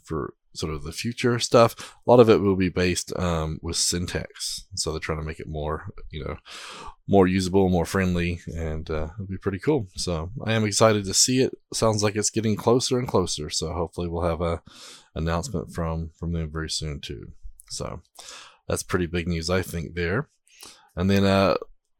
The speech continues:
today in Slack, we just got a message from Luis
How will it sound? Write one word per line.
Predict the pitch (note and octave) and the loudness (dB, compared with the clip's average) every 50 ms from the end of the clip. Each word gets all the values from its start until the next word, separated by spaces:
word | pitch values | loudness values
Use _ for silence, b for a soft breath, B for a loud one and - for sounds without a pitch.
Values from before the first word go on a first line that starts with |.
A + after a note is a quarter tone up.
| _ _ _ - - - | _ _ _ -12 -4 -4
today | - F#2 F2 G2 G#2 A#2 B2+ A2+ G#2 G#2+ B2+ | -4 0 2 2 2 4 2 2 2 2 0
in | - - - F#2 F2 E2+ | -2 -2 -2 -2 -2 0
Slack, | - - - - G#2 A2 A2 G#2 A2 - - - - - - - - | 0 0 0 4 6 6 6 6 4 0 -4 -10 -14 -14 -16 -14 -10
we | F#2 F#2 | -8 -6
just | F2+ - - G2 | -6 -4 2 2
got | F#2 F2+ | 4 4
a | F2 | 4
message | E2 F2 F#2 F#2+ - - F#2+ F#2+ - | 2 0 0 0 -2 -4 -4 -6 -4
from | - - F2 E2+ E2 | -2 -2 0 0 -2
Luis | D#2 D#2+ D2+ E2+ A2+ F3 D#3 - - - - - | -2 -4 -2 -2 -2 -2 0 0 -2 -2 -4 -6